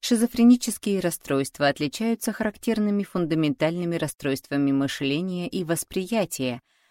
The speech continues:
а также неадекватным или сниженным аффектом. Наиболее частыми проявлениями болезни являются слуховые галлюцинации,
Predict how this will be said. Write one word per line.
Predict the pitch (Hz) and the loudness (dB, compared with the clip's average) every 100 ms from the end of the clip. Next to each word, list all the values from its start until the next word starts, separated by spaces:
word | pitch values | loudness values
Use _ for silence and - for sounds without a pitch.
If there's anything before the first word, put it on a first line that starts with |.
| _ - | _ -2
а | 254 | 2
также | 277 247 214 220 | 2 2 2 2
неадекватным | 202 175 147 - 127 151 - 165 160 - | 2 0 -2 -2 0 0 0 -4 -4 -2
или | 220 208 | -2 -2
сниженным | 185 - 143 151 156 151 156 - | -2 0 2 2 0 -2 -4 -4
аффектом. | 175 - 147 - - 123 - _ _ _ _ _ | -8 -6 -8 -8 -12 -14 -14 _ _ _ _ _
Наиболее | 185 175 170 156 170 160 151 | -2 0 0 2 2 2 -2
частыми | - 165 - 156 156 | -2 -4 -2 -2 -2
проявлениями | - 156 151 143 151 151 147 151 | 0 0 0 0 0 2 2 0
болезни | 147 165 220 202 208 | 0 0 0 0 -2
являются | 190 175 202 226 220 214 | -2 -2 -2 -2 -2 -4
слуховые | - 190 - 185 208 226 | -2 -4 -2 -2 0 0
галлюцинации, | 196 202 196 - 160 139 135 - - 151 | 0 0 -2 -2 0 2 0 -4 -6 -6